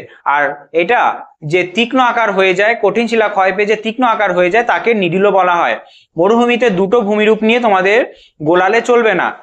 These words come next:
একটা ভূমিরূপ হলো জিউগেন আর একটা ভূমিরূপ হলো ইয়ারদাং। ইয়ারদাং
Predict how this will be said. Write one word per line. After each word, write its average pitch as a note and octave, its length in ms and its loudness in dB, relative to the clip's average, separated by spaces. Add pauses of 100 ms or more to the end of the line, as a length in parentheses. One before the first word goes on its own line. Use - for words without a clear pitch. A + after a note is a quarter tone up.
(120)
একটা G3+ 200 -4
ভূমিরূপ A3 300 0
হলো F#3+ 120 4 (100)
জিউগেন F#3+ 420 0
আর F#3+ 120 -2
একটা G3+ 200 -4
ভূমিরূপ F#3+ 320 0
হলো A3 120 4 (120)
ইয়ারদাং। F3+ 440 -2 (600)
ইয়ারদাং G#3+ 460 0